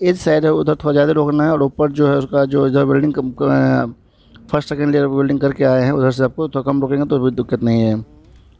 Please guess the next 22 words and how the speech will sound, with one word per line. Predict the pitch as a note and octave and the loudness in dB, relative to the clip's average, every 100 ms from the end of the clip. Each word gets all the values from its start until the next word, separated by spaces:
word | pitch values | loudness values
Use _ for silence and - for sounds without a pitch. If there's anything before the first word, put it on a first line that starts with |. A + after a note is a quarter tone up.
| _ | _
देखिए | B2 B2+ B2+ | -4 0 0
दोस्तों, | A2+ A#2+ | 0 -4
पूरा | - C#3 | 0 0
दोस्तों | C#3 - C#3 | 0 -2 0
welding | C#3 C#3 C3+ | 2 2 2
बैठ | C3+ C3+ | 2 0
गया | C3+ | -2
अच्छे | B2+ C3+ | -2 -2
से। | B2+ D3 F#3+ - _ _ _ _ _ _ _ - | -4 -4 -6 -14 _ _ _ _ _ _ _ -4
तो | |
ऐसे | C3+ C#3+ | 0 2
दोस्तों | C3 C#3+ | 0 0
welding | C3 C3 C3 | 0 2 0
करना | B2 B2 B2 | 0 0 0
है। | A#2+ A#2+ | 2 0
देखिए | A2+ A#2 A#2+ | -2 -2 -2
दोस्तों, | A2 A2 | -2 -2
तीन | - D3 | 0 0
पास | C#3 C3+ B2+ C3+ | 2 -2 -2 -4
welding | C3 C3+ C3+ | -2 0 0
हो | C3+ | 0
गया, | C#3+ | 0